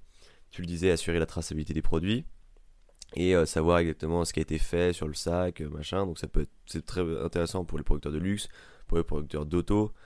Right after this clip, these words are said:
Genre quand tu sais exactement quelle pièce venait de quel lot, si jamais il y a, il y a une pièce qui est défectueuse, tu peux dire, « Ok, donc tout le lot là était défectueux. » Et ça, c'est aussi, c'est un truc, euh, vraiment cool. Donc ce que je disais, c'est ça favorise le partage d'informations entre les acteurs. Par exemple, euh, pour les, les, les acteurs de l'agroalimentaire,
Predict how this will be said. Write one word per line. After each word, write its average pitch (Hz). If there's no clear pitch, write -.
Genre -
quand 82
tu 82
sais 98
exactement 90
quelle 98
pièce 98
venait 85
de 80
quel 92
lot, 101
si -
jamais 98
il -
y 92
a, 90
il 82
y 80
a 80
une 80
pièce 95
qui -
est 82
défectueuse, 98
tu -
peux 85
dire, « 87
Ok, 90
donc 80
tout -
le 95
lot 92
là 92
était -
défectueux. » 92
Et -
ça, 98
c'est -
aussi, 120
c'est 110
un 87
truc, -
euh, 87
vraiment 82
cool. 110
Donc 80
ce -
que 87
je 85
disais, 104
c'est -
ça 87
favorise 95
le 87
partage 90
d'informations 92
entre 104
les 87
acteurs. 104
Par 80
exemple, 92
euh, 78
pour 78
les, 76
les, 76
les 76
acteurs 85
de 80
l'agroalimentaire, 85